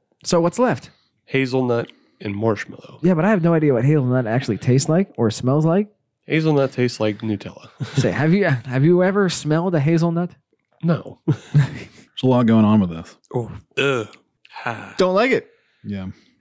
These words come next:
Speaker 1: Really?
Speaker 3: <laughs> I'm with you. I'm with Steve.
Speaker 1: Really?
Speaker 2: I might have found my limit. <laughs>
Speaker 1: Too much stout?
Speaker 2: Not too much stout.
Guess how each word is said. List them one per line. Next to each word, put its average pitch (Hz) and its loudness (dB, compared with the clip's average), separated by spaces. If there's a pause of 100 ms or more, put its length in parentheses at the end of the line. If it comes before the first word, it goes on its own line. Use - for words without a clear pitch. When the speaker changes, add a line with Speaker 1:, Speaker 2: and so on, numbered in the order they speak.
(100)
Speaker 1:
Really? 156 0
Speaker 3:
<laughs> - -12
I'm 123 -2
with 107 -2
you. 104 -4
I'm 117 -2
with 104 -4
Steve. - -12 (160)
Speaker 1:
Really? 170 0 (520)
Speaker 2:
I - -10
might 120 0
have 113 -6
found 117 -4
my 104 -10
limit. 98 -14 (240)
<laughs> - -2
Speaker 1:
Too 185 2
much 160 0
stout? 160 -2 (360)
Speaker 2:
Not 160 -4
too 185 0
much 147 0
stout. - -10